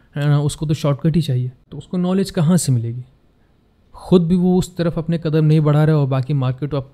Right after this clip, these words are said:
जान ही रहे हो कि मार्केट में लोग किस साइड में धक्का देने की कोशिश करते हैं। तो सही नॉलेज का मिलना बड़ा मुश्किल है आज के टाइम में। वो भी स्टॉक मार्केट में आ जाओ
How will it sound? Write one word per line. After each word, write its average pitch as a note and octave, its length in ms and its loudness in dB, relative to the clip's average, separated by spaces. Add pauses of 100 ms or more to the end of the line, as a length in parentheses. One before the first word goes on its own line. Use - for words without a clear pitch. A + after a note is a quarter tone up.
(140)
जान C#3 320 2
ही C#3+ 60 4
रहे C#3+ 100 2
हो C#3 60 0
कि C#3+ 100 -4
मार्केट C3 380 -2
में C3+ 100 -2
लोग C3 380 -4
किस - 220 -8
साइड C3+ 180 -4
में C3+ 320 -8
धक्का B2+ 360 -4
देने B2+ 220 -2
की C3 100 -4
कोशिश B2+ 300 -14
करते B2+ 260 -18
हैं। B2+ 120 -18 (720)
तो C3 80 -6
सही D3 320 2
नॉलेज C#3+ 320 2
का C#3 100 -2
मिलना C#3 200 0
बड़ा B2 280 0
मुश्किल C3 360 -2
है D3 140 -4
आज A#2+ 200 -6
के B2+ 100 -18
टाइम A#2+ 180 -12
में। B2 60 -8
वो B2+ 100 -6
भी C#3 200 0 (460)
स्टॉक F3+ 360 2
मार्केट F3 340 2
में D3 100 0
आ C3 60 0
जाओ A#2+ 180 -6